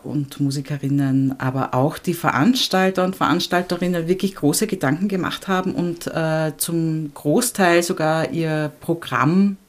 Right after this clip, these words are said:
ein wenig verändert haben und doch eine Komponistin, äh, mit hineingenommen haben ins Programm. Darin besteht natürlich auch meine Aufgabe. Äh, natürlich, wenn wir eigene Konzertreihen haben, dann kuratiert man ein wenig mit, äh,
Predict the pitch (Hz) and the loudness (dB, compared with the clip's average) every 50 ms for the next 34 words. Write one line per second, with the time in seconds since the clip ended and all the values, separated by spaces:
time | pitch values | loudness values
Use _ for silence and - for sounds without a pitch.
0 | _ _ _ _ - 151 151 147 151 147 139 143 143 165 220 254 254 - - - | _ _ _ _ -6 -4 -2 0 0 0 2 2 4 4 4 2 0 0 -2 0
1 | - 208 214 220 233 226 - - 196 185 185 190 196 196 196 - - - 139 139 | 0 2 2 0 -2 -4 -6 -6 -4 -2 0 0 0 0 0 0 0 -2 -2 -2
2 | - 127 156 - - 196 185 185 180 - - 180 175 175 - 170 170 170 180 - | -2 -4 -4 -2 -4 -2 -2 -2 -4 -4 -6 -8 -8 -6 -4 -4 -4 -4 -4 -6
3 | - - - 185 180 180 175 175 175 165 - - 156 156 156 156 160 160 160 - | -8 -8 -6 -6 -4 -4 -4 -4 -6 -6 -6 -8 -8 -8 -6 -6 -6 -8 -8 -10
4 | - - 156 151 - 143 160 170 170 165 160 151 156 170 170 175 160 156 143 147 | -8 -6 -4 -4 -2 -2 -4 -4 -4 -4 -6 -6 -6 -6 -6 -8 -8 -8 -8 -6
5 | 156 170 165 165 165 165 - - 165 156 - - 135 127 156 160 156 - - - | -6 -6 -6 -6 -6 -8 -8 -8 -8 -8 -6 -4 -2 -2 -2 -2 -6 -8 -14 -16
6 | - - - - - - _ _ - - 147 139 151 156 151 151 160 143 - - | -16 -16 -18 -18 -20 -20 _ _ -4 -2 0 0 0 0 -2 -2 -4 -4 0 0
7 | 143 139 - 160 143 - 143 147 143 - 104 131 143 143 135 139 - - - 101 | 0 0 0 -4 -4 -4 -4 -4 -4 -4 -4 -2 0 2 2 2 0 -2 -4 -6
8 | 127 - - - 139 131 131 131 - 135 135 131 135 131 135 - - 143 143 139 | -8 -8 -10 -8 -6 -6 -6 -4 -4 -4 -4 -4 -4 -6 -8 -8 -8 -6 -6 -4
9 | 139 135 - - - 156 160 160 160 - - 170 170 170 160 147 160 156 156 156 | -6 -8 -8 -8 -6 -4 -4 -4 -4 0 2 2 2 2 0 0 0 0 0 0
10 | 165 151 - 139 127 135 147 156 160 156 - - 175 165 - - 135 110 127 131 | 0 -2 0 0 0 2 2 0 -2 -4 -4 -6 -8 -6 -4 -2 -2 -2 -2 -2
11 | - - - 147 139 139 143 151 151 131 135 - - 117 131 135 160 156 156 156 | -6 -8 -6 -2 0 0 2 0 0 -2 -4 -2 -2 0 0 0 0 0 0 0
12 | 156 156 147 131 - - - - - 156 143 147 - - 175 165 170 160 - - | 0 -2 -4 -6 -10 -14 -12 -8 -4 -4 -4 -4 -4 -6 -4 -4 -4 -6 -4 -2
13 | 175 170 170 - 170 160 160 - - 139 147 139 143 139 139 139 139 - 160 180 | -2 -2 -2 -2 -2 -2 -2 0 0 0 0 2 4 4 4 4 2 2 2 2
14 | 202 202 - - - - - - - 143 147 147 147 143 143 139 143 143 | 2 2 0 -12 -10 -10 -10 -6 -4 -4 -4 -2 -2 -2 -4 -4 -4 -6